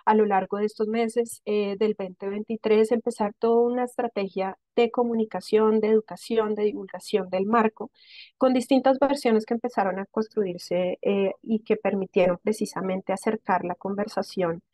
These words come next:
global a los intereses y a las necesidades también a nivel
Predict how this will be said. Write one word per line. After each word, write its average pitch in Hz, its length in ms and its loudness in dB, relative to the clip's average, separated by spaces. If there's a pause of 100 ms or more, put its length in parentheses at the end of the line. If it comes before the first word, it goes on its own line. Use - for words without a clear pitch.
(180)
global 202 500 4 (320)
a 208 120 2
los 208 180 0
intereses 185 580 -4
y 185 80 0
a 185 60 0
las 190 120 2
necesidades 190 720 -6
también 175 340 -6
a 160 60 -10
nivel 165 380 -18